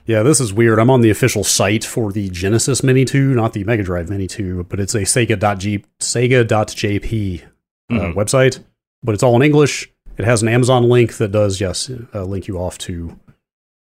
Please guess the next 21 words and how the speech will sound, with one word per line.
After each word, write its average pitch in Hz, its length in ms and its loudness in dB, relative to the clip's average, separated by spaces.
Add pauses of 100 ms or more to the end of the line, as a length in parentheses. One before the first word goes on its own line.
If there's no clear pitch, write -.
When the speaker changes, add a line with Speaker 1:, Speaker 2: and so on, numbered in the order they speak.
(260)
Speaker 1:
an 90 80 -10
Amazon 87 360 -6
page 90 340 -8
to - 60 -6
buy 90 240 -8
it. - 180 -8
That, 127 180 -8
what 147 300 0
a 123 40 0
weird 92 460 -6 (480)
thing. 87 420 -10 (140)
Anyway. 101 260 0
Speaker 2:
So 143 160 0
I, - 100 -4 (120)
I 147 100 0
did 180 100 -2
not 175 160 2
buy 151 160 2
the 147 80 2
original 139 260 0
mini. 135 360 0